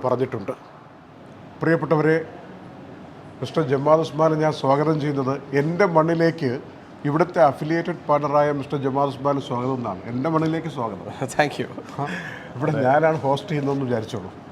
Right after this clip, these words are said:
Speaker 1: യു എയിൽ ഫ്രീ സോണുകളുടെ ഹിസ്റ്ററി ആരംഭിച്ചിട്ടൊരു നാൽപത് വർഷം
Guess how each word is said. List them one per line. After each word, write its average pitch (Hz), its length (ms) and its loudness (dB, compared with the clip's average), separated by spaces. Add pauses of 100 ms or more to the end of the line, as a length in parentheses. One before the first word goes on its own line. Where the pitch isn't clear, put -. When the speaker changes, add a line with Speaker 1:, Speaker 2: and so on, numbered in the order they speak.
(680)
Speaker 1:
യു 170 60 4 (100)
എയിൽ 202 160 2 (160)
ഫ്രീ 151 120 2 (160)
സോണുകളുടെ 175 520 0
ഹിസ്റ്ററി 143 360 0
ആരംഭിച്ചിട്ടൊരു 139 560 -2 (120)
നാൽപത് 135 440 2
വർഷം 123 200 -2